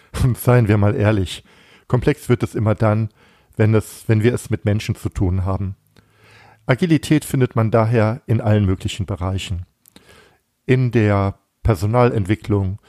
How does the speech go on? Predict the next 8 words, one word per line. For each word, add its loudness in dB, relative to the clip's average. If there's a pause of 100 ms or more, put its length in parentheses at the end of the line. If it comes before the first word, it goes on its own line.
(220)
im 4
Marketing, 0 (320)
im 2
Vertrieb -2 (520)
und 0
auch 2
in -2 (100)
Domänen, 0